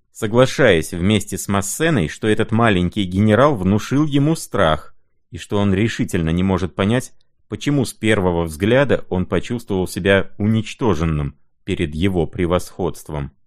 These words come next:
Обаяние Наполеона ещё более увеличилось под влиянием его славы, когда он сделался великим человеком. Тогда уже его обаяние сделалось почти равносильно обаянию какого-нибудь божества.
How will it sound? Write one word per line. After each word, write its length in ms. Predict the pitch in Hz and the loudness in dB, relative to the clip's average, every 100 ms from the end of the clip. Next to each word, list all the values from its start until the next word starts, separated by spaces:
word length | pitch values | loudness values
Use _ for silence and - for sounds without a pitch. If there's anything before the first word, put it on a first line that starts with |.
| _ _ _ - | _ _ _ -4
Обаяние 600 | 95 117 156 143 107 104 | 2 4 6 6 4 4
Наполеона 540 | 107 123 123 160 156 | 2 2 2 4 2
ещё 360 | 95 95 - 113 | 0 -2 -2 -2
более 400 | 120 101 82 85 | 2 2 2 0
увеличилось 760 | 95 90 95 139 - 135 127 | -2 0 0 0 0 -4 -4
под 180 | - 98 | -4 -2
влиянием 580 | 90 85 87 92 92 87 | 0 2 2 2 2 0
его 280 | 80 82 85 | -2 -2 -4
славы, 520 | - 95 98 78 73 | -2 4 4 4 -2
когда 400 | - 85 82 90 | -4 -2 2 2
он 160 | 90 78 | 2 -2
сделался 840 | 76 80 113 117 98 - 101 98 - | -4 0 2 2 0 -2 -2 -2 -14
великим 560 | - 92 113 127 - 101 | -8 -4 -2 0 0 -2
человеком. 640 | - 98 90 82 - 76 - _ _ _ | 0 2 4 2 0 -8 -8 _ _ _
Тогда 360 | 82 78 117 | -6 2 4
уже 220 | 131 82 78 | 4 2 -2
его 400 | 69 76 90 - | -2 0 0 0
обаяние 580 | 82 82 90 113 85 | -2 2 2 2 0
сделалось 600 | 71 71 85 85 82 82 | -2 -2 -2 0 -2 -4
почти 540 | - 90 87 - - 107 | -6 -8 -6 -10 -6 -2
равносильно 640 | 87 80 80 - 120 110 | 0 -2 -4 -4 -2 -2
обаянию 680 | 104 95 87 85 113 117 98 | -2 0 0 4 4 4 0
какого-нибудь 760 | - 85 104 98 92 80 95 87 | -2 0 2 4 2 0 -4 -2
божества. 760 | 90 87 95 - 85 67 | -2 0 -4 -6 -4 -4